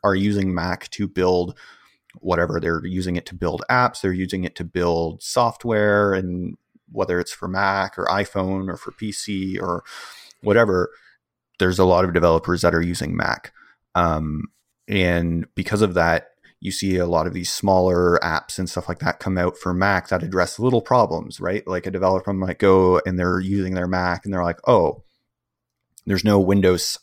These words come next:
snapping thing like what you have on Windows where you can drag all the windows around and snap them into different positions."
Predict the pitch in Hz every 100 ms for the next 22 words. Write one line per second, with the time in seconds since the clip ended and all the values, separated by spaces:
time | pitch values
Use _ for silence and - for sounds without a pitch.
0 | - - 95 90 92 85 87 80 85 82
1 | - - 82 90 78 80 82 87 82 85
2 | 92 95 - 92 87 85 85 90 87 82
3 | 85 85 82 82 - 87 - 87 85 85
4 | 87 87 - - - 73